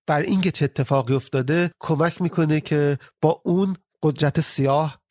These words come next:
که تروما باشه مبارزه بشه. بنابراین تلاش ما بر فراموش نکردن و روایت کردن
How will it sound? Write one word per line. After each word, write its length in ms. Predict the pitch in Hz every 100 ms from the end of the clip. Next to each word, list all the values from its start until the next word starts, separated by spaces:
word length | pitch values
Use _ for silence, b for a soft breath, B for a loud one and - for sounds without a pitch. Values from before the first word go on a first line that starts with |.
| -
که 80 |
تروما 400 | - 139 139 131
باشه 440 | 131 127 147 147 156 B B
مبارزه 460 | 147 127 131 113 131
بشه. 220 | - 135
بنابراین 380 | 127 127 143 139 - -
تلاش 540 | - 135 139 160 -
ما 200 | 147 143
بر 240 | 131 127 - -
فراموش 560 | - 143 139 139 -
نکردن 380 | 151 143 135 147
و 120 | 143
روایت 540 | 147 143 135 143 147 -
کردن 500 | 143 139 127 175